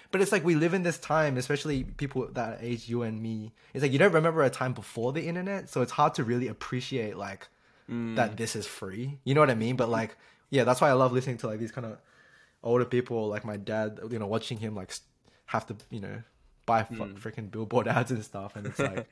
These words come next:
Speaker 2: <laughs>
Speaker 1: yeah, you know,
Speaker 2: But
Speaker 1: you just make a tweet, make a YouTube video, yeah, <laughs> whatever.
Speaker 2: Mm, but I feel like, though, that,
Speaker 1: Yeah.
Speaker 2: uh, trying to get it out there is still, it, it still takes some effort. Like, the Instaboard
Speaker 1: Yeah.
Speaker 2: account, I'm still gonna have to, like, somehow grow it, and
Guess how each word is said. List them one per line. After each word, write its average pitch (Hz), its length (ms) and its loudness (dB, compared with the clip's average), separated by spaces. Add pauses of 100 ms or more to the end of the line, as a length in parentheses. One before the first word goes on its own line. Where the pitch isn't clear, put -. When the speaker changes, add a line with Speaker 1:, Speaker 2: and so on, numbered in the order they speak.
(120)
Speaker 2:
<laughs> - 160 -20
Speaker 1:
yeah, 180 120 2
you 127 120 0
know, 151 80 8
Speaker 2:
But 190 120 10
Speaker 1:
you 185 40 4
just 190 160 4
make 170 160 0
a 170 60 4
tweet, 175 520 -4
make 160 160 0
a 156 40 -2
YouTube 143 260 -6
video, 143 380 -4
yeah, 127 200 -6
<laughs> 110 100 -10
whatever. 110 260 -4
Speaker 2:
Mm, 123 560 -8
but 135 160 6
I 147 80 8
feel 254 160 2
like, 139 160 -2
though, 107 320 2
that, 98 240 0 (340)
Speaker 1:
Yeah. 110 60 -2
Speaker 2:
uh, 104 160 -4
trying 147 220 -4
to 139 60 -4
get 117 140 -2
it 104 60 0
out 98 240 -2
there 135 100 -2
is 117 100 -4
still, 113 220 0
it, 113 220 -2
it 123 200 -4
still 131 280 -2
takes 113 180 -6
some 104 140 -8
effort. 95 240 -8
Like, 101 180 -8 (500)
the 104 140 2
Instaboard 113 460 -4
Speaker 1:
Yeah. 98 60 -8
Speaker 2:
account, 98 180 -2
I'm 95 80 -8
still - 180 -8
gonna 101 160 -2
have 92 220 -4
to, 95 120 -4
like, 85 180 -6 (280)
somehow - 480 -8 (100)
grow 95 300 0
it, - 140 -6 (260)
and 85 420 -6